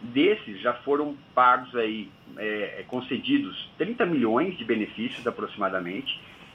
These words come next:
e foram a-, a-, analisados, né, quarenta e nove milhões. Ou seja, é, com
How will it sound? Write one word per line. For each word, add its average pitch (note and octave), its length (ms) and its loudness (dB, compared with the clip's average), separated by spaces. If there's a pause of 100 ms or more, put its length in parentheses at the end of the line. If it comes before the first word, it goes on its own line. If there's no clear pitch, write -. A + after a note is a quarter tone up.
(100)
e F#3 320 0 (380)
foram E3+ 540 4
a-, C#3 100 2
a-, C#3 540 6
analisados, C#3 800 4
né, C3 280 -4
quarenta C#3+ 320 4
e D3+ 40 -6
nove C#3+ 260 4
milhões. A2+ 240 2
Ou D#3 120 0
seja, G2 360 0 (380)
é, A#2+ 240 6 (240)
com G3 420 2